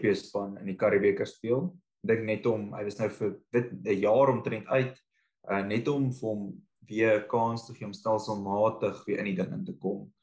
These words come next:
Ehm, bietjie vertroue in die liggaam weer op te bou en so. Ek dink na dit,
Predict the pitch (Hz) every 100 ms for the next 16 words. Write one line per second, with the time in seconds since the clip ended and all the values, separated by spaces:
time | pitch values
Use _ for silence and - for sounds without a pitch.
0 | _ _ 90 98 98 98 - - 107 107
1 | 110 107 107 101 101 98 95 101 95 98
2 | 107 98 98 95 92 - - 104 98 -
3 | _ _ _ _ _ _ _ _ - -
4 | - - 151 190 - - - - _ _
5 | _ _ _ _ _ _ _ 107 107 131
6 | 143 104 98